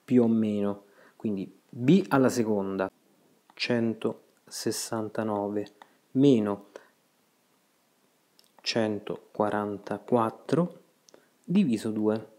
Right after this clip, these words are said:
da cui tredici più o meno radice di venticinque fratto due, ed ottengo come soluzioni nove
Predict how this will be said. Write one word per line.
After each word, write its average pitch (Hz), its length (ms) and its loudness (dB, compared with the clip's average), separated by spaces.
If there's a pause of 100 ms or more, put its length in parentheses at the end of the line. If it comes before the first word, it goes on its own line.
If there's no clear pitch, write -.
(520)
da 113 160 -2
cui 107 360 -4
tredici 117 760 0 (420)
più 113 180 0
o 107 40 0
meno 117 560 -2 (300)
radice 113 640 -4 (2000)
di 123 200 -2
venticinque 113 1040 -4 (240)
fratto - 440 -4
due, 107 400 -4 (800)
ed 117 160 0
ottengo 117 540 0
come 101 340 -2
soluzioni 113 840 -4 (380)
nove 139 680 0